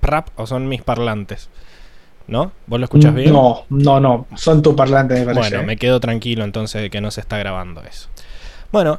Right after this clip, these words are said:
Speaker 1: eh, y ya que el capítulo es La Titiritera, pues, eh, hablemos de La Titiritera. Personaje complejísimo, ¿no? No sé, hasta ahora es como el que más me ha, me ha costado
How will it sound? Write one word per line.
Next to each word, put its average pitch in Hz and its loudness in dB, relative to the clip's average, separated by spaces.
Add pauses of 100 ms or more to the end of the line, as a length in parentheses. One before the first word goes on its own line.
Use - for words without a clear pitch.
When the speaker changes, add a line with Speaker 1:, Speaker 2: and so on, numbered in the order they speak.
(140)
Speaker 1:
eh, 147 0
y 214 -6
ya 190 -2
que 160 -8
el 151 -10
capítulo 160 -4
es 160 -2
La 143 -2
Titiritera, 151 -4
pues, 110 -10
eh, 123 -8
hablemos 196 2
de 143 0
La 123 -2
Titiritera. 113 -6 (300)
Personaje 202 0 (180)
complejísimo, 131 -2
¿no? 208 2
No 151 -2
sé, 117 0
hasta 117 -10
ahora 143 0
es 156 -8
como 127 -8
el 113 -12
que 113 -8
más 147 -2
me 127 -8
ha, 113 -8 (360)
me 113 -8
ha 117 -6
costado 113 -4